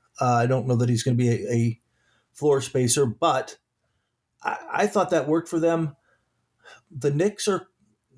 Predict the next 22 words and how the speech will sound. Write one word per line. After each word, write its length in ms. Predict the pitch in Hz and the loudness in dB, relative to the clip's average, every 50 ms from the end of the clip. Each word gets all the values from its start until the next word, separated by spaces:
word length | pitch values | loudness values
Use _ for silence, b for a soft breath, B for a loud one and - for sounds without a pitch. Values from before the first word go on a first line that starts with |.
| - _ _ _ _ _ _ _ _ _ _ _ - | -20 _ _ _ _ _ _ _ _ _ _ _ -2
the 80 | 151 | 0
Knicks 180 | 170 202 196 - | 0 0 0 -2
cleared 320 | - - 202 190 - - | -4 -2 -2 -2 -2 -2
cap 200 | - 175 147 143 | 0 0 0 0
space, 380 | - - - 104 92 87 - - | -2 -4 -6 -4 -4 -4 -6 -6
which 180 | - 117 110 - | -6 -6 -6 -2
they, 160 | 135 135 135 127 | 0 2 2 2
is 240 | 120 117 - - | 2 0 -4 -8
one 460 | - 135 123 135 127 127 135 147 156 156 | -8 -6 -4 -4 -2 -2 0 2 2 2
of 100 | 143 127 | 2 2
their 180 | 151 143 139 | 4 4 4
intended 460 | 135 127 113 135 147 139 139 131 117 | 2 2 0 0 0 0 2 0 0
goals 440 | 110 127 123 120 113 104 101 101 - - | 2 2 2 4 2 2 0 -2 -6 -2
'cause 180 | - 117 113 | -2 -2 0
they 160 | - 120 120 | 2 0 2
wanna 240 | 120 120 123 127 127 | 2 2 2 2 2
go 140 | 120 123 113 | 2 0 0
hard 320 | - - 131 127 127 127 | 0 0 2 2 2 4
after 480 | 117 110 113 - 127 120 110 107 104 - - | 2 0 0 0 0 0 0 0 -2 -6 -6
Jalen 380 | - 123 123 117 120 117 110 | -2 0 2 2 2 2 2
Brunson, 520 | - 120 117 117 117 - - 117 110 110 107 | 0 2 2 2 0 0 0 0 0 0 0
who 340 | 113 117 107 107 107 110 | 0 0 2 2 2 0